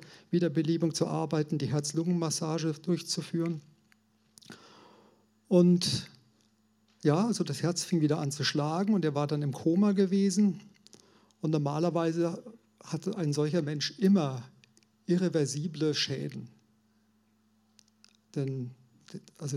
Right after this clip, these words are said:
normalerweise wird das Gehirn nicht versorgt mit ausreichend Sauerstoff. Da gibt's einen für sich keine Möglichkeit, dass jemand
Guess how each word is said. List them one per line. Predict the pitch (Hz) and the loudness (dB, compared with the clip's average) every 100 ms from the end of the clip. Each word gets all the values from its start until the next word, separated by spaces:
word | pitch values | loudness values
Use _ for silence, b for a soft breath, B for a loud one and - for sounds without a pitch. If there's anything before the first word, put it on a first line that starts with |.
| 135 | -6
normalerweise | 127 127 139 151 147 139 | -6 -4 -4 -2 -2 -4
wird | 131 | -6
das | - - | -8 -6
Gehirn | 120 160 | -4 -2
nicht | 175 - | -4 -4
versorgt | 135 127 131 160 - | -6 -4 -6 -6 -6
mit | 147 196 | -8 -6
ausreichend | 160 147 139 131 139 | -6 -6 -6 -6 -6
Sauerstoff. | 139 156 147 156 143 - B B B B B B | -4 -6 -6 -8 -8 -10 B B B B B B
Da | - 143 - - | -4 -4 -4 -4
gibt's | - - - - 330 | -2 0 0 -2 -4
einen | 147 131 127 | -4 -4 -4
für | 139 | -4
sich | 123 131 - | -4 -4 -8
keine | - 139 127 | -6 -4 -2
Möglichkeit, | 127 135 151 143 - 127 127 | -2 -4 -6 -10 -8 -8 -4
dass | 143 - | -4 -2
jemand | 139 135 127 | -2 -4 -6